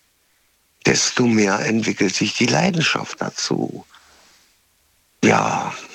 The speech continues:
ja, so ist das. <laughs> So ist das halt. <laughs> Ich fahre dann sozusagen lei-, leidenschaftlich gerne Motorrad. Ich hab früher zum Beispiel leidenschaftlich gerne Fußball gespielt, aber ich bin leider raus aus dem Alter.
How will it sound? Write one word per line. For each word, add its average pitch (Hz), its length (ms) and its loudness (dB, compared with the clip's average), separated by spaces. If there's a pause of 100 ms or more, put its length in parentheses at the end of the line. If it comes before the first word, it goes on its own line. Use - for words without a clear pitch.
(560)
ja, 101 240 2
so 90 180 4
ist - 240 0
das. - 500 -4
<laughs> - 360 -2 (320)
So 82 100 2
ist - 160 2
das - 200 -2
halt. - 460 0
<laughs> - 60 2 (800)
Ich - 80 -4
fahre - 320 2
dann 120 280 2 (500)
sozusagen 120 840 2
lei-, 113 360 0
leidenschaftlich 113 880 0
gerne 113 240 4
Motorrad. 113 680 0 (440)
Ich - 120 -2
hab - 120 0
früher 107 340 4
zum 104 160 0
Beispiel 98 300 0
leidenschaftlich 95 600 0
gerne 98 260 2
Fußball - 480 0
gespielt, 78 500 2
aber - 180 -2
ich - 140 -2
bin 90 100 0
leider 87 220 2
raus 127 320 0
aus 92 140 0
dem - 180 -2
Alter. 60 400 0